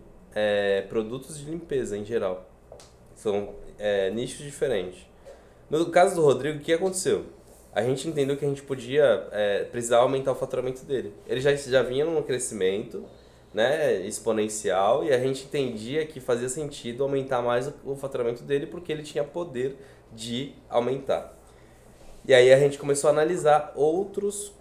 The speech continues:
é, outros potenciais mercados e tudo mais, mas na verdade a gente não tava cem por cento estrategicamente falando, focado no que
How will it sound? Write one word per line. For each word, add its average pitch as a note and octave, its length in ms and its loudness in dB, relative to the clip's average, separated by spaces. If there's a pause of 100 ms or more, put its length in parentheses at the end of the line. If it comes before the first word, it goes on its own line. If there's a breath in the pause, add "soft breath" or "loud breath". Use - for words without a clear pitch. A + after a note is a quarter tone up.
é, G#2+ 640 4
outros D#3 320 -2
potenciais D3+ 1160 -2
mercados A#2+ 840 0
e A2 60 -18
tudo A2 180 -10
mais, G#2+ 400 -2
mas D#3+ 300 0
na D#3 100 0
verdade C#3 340 0
a D#3 60 2
gente D3 220 -6
não C#3 140 -4
tava D3 580 4
cem F3 220 -4
por F3 180 -8
cento C#3+ 280 -6
estrategicamente C3+ 1080 -4
falando, A2 720 0 (120)
focado A#2+ 800 -2 (420 loud breath)
no C3 220 -4
que - 420 -10